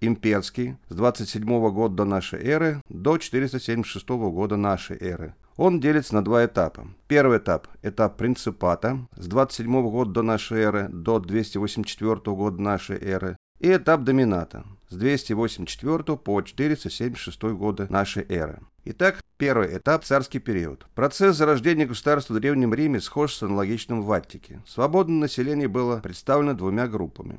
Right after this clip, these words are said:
Первая группа – патриции, от слова pater familias, глава рода. Это члены трехсот старейших родов,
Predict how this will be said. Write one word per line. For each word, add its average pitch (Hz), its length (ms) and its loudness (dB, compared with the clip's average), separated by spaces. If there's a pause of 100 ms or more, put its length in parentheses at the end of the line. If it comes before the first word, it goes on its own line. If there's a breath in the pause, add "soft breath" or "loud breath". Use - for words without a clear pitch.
(120)
Первая 151 300 4
группа – 104 280 -2
патриции, 123 840 -4
от 107 160 -4
слова 127 320 2
pater 120 400 4
familias, 113 600 0
глава 104 380 0
рода. 90 320 -2 (160)
Это - 180 -4
члены 160 400 2
трехсот 135 440 -2
старейших 120 500 -2
родов, 107 400 0